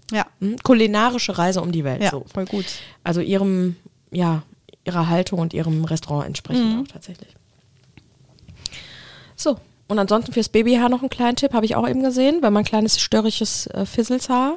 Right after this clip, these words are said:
Speaker 2: hat am Scheitel
Speaker 1: Ja.
Speaker 2: und so, sollte man sich einen Pinsel nehmen, da was Haarspray drauf machen und dann mit dem Pinsel so am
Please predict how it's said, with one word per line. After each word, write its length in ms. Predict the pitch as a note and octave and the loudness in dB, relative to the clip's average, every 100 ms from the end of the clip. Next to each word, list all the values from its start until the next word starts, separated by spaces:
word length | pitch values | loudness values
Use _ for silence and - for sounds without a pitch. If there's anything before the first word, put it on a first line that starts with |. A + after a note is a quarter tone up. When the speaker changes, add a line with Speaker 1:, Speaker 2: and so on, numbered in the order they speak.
| - | -2
Speaker 2:
hat 200 | D4 - | -4 -2
am 100 | - | -2
Scheitel 260 | G#3 G#3+ A3 | 0 2 2
Speaker 1:
Ja. 100 | G#3 | 2
Speaker 2:
und 100 | C4+ | 0
so, 220 | D4 G#4+ - - - - | -2 -2 -6 -20 -18 0
sollte 240 | A#3 A#3+ | 2 4
man 140 | G#3+ | 2
sich 120 | G3+ G3+ | 2 0
einen 100 | F#3+ | 2
Pinsel 340 | C4+ D4+ G#3 | 2 4 6
nehmen, 260 | F3 F#3 F#4 - - - - | 6 6 2 -6 -20 -20 0
da 140 | C#4 E4+ | 4 4
was 180 | - | 2
Haarspray 300 | F#4 - - | 0 -2 0
drauf 220 | E3 E3 E3 | 2 2 2
machen 240 | E3 G3+ | 0 -2
und 180 | - G3+ | -4 -2
dann 100 | A#3+ | -2
mit 120 | C4+ | -2
dem 100 | A3 | -6
Pinsel 460 | - C#4 B3 A3 B3 _ | -6 -6 -4 -6 -8 _
so 340 | - A3 A#3 B3+ _ _ _ _ _ _ _ | -14 -8 -8 -10 _ _ _ _ _ _ _
am 280 | - A#3 D4 | 0 0 0